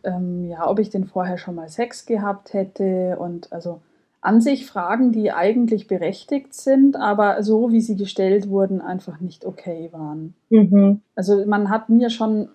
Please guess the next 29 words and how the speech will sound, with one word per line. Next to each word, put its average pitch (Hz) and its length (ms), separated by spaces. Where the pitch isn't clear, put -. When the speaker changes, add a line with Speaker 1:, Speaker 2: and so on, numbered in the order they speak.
Speaker 1:
sehr 180 440
Schuldgefühle 202 1500
gemacht 170 400
in 165 140
dem 160 140
Moment. 151 500
Speaker 2:
Mhm. 202 540
Speaker 1:
Und 190 300
irgendwie, 214 880
weil 185 320
sie 226 160
ja 196 160
so 180 460
nachgefragt 196 840
haben, 180 140
was 170 160
ich 185 100
denn 170 220
vorher 165 300
schon 180 180
für - 160
Erfahrungen 190 640
hatte, 214 240
ist 196 240
irgendwie 202 320
das 190 220
mit 185 120
dem 165 140
Kindesmissbrauch 220 960